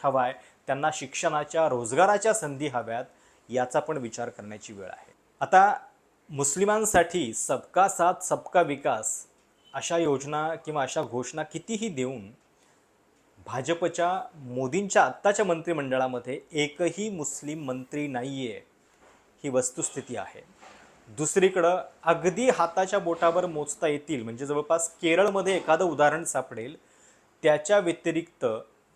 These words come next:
कुठल्याही मुस्लिम उमेदवाराला भाजपनं लोकसभेमध्ये तिकीटसुद्धा दिलेलं नव्हतं. त्यामुळं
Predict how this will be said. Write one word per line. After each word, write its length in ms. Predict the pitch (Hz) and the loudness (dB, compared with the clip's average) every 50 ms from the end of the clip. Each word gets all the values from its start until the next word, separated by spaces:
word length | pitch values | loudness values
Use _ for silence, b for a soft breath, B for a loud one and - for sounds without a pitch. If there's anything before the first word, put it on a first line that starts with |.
| _ | _
कुठल्याही 800 | - 143 131 - - 139 147 160 165 156 156 180 185 190 - - - | -12 -12 -12 -12 -6 0 2 2 2 2 0 -4 -6 -6 -8 -12 -14
मुस्लिम 600 | 127 135 131 - - - 151 156 180 196 202 190 | -12 -10 -8 -8 -8 -6 -4 -4 -2 -2 -4 -6
उमेदवाराला 920 | - 170 143 143 147 135 123 127 131 131 131 127 127 131 131 131 139 147 | -8 -6 -4 -4 -4 -2 0 0 2 2 2 2 2 0 0 0 -2 -4
भाजपनं 800 | 147 123 - 117 113 110 104 123 131 - - 123 117 107 104 113 b b b b b b _ _ | -6 -8 -10 -10 -10 -8 -10 -10 -10 -8 -10 -10 -10 -10 -14 -16 b b b b b b _ _
लोकसभेमध्ये 1040 | 107 107 113 117 117 - - - 139 120 131 143 147 143 135 123 127 139 151 165 170 - _ _ _ _ | -10 -8 -8 -8 -6 -6 -4 -4 -4 -4 -6 -6 -4 -4 -4 -4 -4 -4 -6 -6 -10 -14 _ _ _ _
तिकीटसुद्धा 760 | - 208 202 208 247 269 - - - - 170 143 123 - 170 175 | -2 -2 -2 0 -4 -4 -2 -2 -2 -2 -2 -4 2 2 2 2
दिलेलं 460 | 160 139 131 123 127 127 123 131 123 | 2 0 -4 -4 -4 -4 -4 -4 -6
नव्हतं. 380 | 110 101 101 98 _ - 95 - _ _ _ _ b b b b b b b b _ _ | -6 -10 -16 -20 _ -20 -20 -20 _ _ _ _ b b b b b b b b _ _
त्यामुळं 440 | - 143 143 147 151 160 170 180 170 | -2 0 0 2 2 4 2 2 0